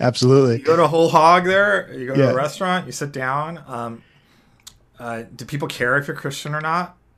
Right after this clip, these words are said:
Speaker 2: Not
Speaker 1: Right.
Speaker 2: really.
Speaker 1: Hmm.
Speaker 2: If you pray before your meal, do they add an extra, you know,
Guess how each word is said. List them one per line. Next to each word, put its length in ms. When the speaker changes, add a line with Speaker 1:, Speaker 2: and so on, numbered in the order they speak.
Speaker 2:
Not 160
Speaker 1:
Right. 100
Speaker 2:
really. 320
Speaker 1:
Hmm. 480
Speaker 2:
If 160
you 80
pray 220
before 280
your 100
meal, 400
do 120
they 320
add 320
an 80
extra, 600
you 120
know, 220